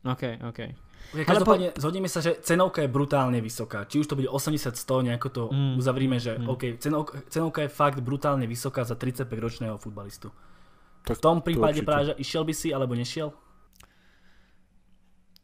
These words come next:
Speaker 1: Za mňa by rozhodoval Mbappé. Pokud by nepřišel Mbappé, tak bych do něj šel.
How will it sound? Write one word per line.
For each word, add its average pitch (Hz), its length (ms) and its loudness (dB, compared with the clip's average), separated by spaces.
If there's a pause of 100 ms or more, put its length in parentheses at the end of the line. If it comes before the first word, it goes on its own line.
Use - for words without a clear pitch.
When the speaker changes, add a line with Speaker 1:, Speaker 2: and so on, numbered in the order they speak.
Speaker 1:
Za 170 260 0
mňa 196 140 0
by 208 120 4
rozhodoval 170 580 6
Mbappé. 123 540 4 (840)
Pokud 160 240 2
by 202 140 4
nepřišel 190 400 2
Mbappé, 156 320 4
tak 156 120 2
bych 151 140 2
do 151 80 4
něj 147 160 4
šel. 120 360 -2